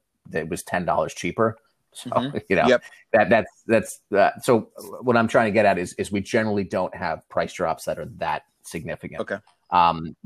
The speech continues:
Speaker 1: but, uh, we do have a fair amount of them
Speaker 2: Mm-hmm.
Speaker 1: when we think it will lead to a competitive advantage.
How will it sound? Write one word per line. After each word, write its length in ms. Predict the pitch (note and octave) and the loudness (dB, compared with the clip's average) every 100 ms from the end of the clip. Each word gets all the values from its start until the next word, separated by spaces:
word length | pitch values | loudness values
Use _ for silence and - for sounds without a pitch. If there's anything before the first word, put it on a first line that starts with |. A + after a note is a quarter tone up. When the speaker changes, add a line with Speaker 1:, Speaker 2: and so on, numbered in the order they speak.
| - | 2
Speaker 1:
but, 300 | A2 F#2 - _ - | 4 4 0 _ -2
uh, 320 | F2+ E2 E2 F2 | 2 2 0 -2
we 160 | G#2 | -4
do 260 | F#2+ A#2+ G#2 | -2 0 2
have 360 | F#2+ F2 E2 - | 2 0 -2 -8
a 60 | |
fair 260 | - A2 F#2+ | -4 0 2
amount 300 | F2 E2+ F#2+ | 2 0 0
of 80 | E2+ | -2
them 180 | D#2 F#2 | -6 -8
Speaker 2:
Mm-hmm. 140 | G#2 A2+ _ - | -12 -14 _ -6
Speaker 1:
when 140 | F#2 | -4
we 80 | F2+ | -4
think 240 | - F2+ | -4 -4
it 60 | - | -2
will 140 | F2 | -2
lead 200 | F2 F2 | -2 -4
to 80 | - | -6
a 40 | |
competitive 380 | D#2+ - F2 E2 | -6 0 0 0
advantage. 520 | D#2+ D#2+ E2 E2 - | 0 -2 -2 -4 -8